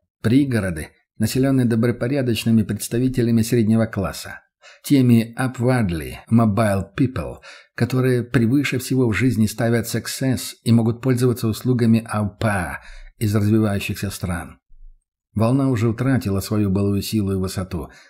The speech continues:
разлившись широким фронтом по равнине, переполнив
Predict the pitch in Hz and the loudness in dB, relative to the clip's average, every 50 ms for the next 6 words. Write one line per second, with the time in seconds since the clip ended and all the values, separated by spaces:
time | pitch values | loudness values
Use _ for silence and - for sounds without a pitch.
0 | _ _ - - 113 98 87 104 127 139 131 - - 127 - - _ _ _ _ | _ _ -4 -2 -2 0 0 0 0 0 -2 -2 -6 -8 -10 -12 _ _ _ _
1 | - - 131 120 135 139 - 135 127 110 - - - 120 123 120 - - 110 104 | -4 -2 0 0 0 0 0 0 0 0 0 -2 -2 0 0 0 0 0 -2 -2
2 | - 110 101 110 107 104 117 131 135 123 113 107 101 - - 117 107 104 101 - | -2 -4 -4 -2 0 2 4 4 4 6 4 4 2 0 0 0 0 0 0 -2
3 | - 123 123 120 113 113 110 104 - | -2 -2 0 2 4 4 2 2 0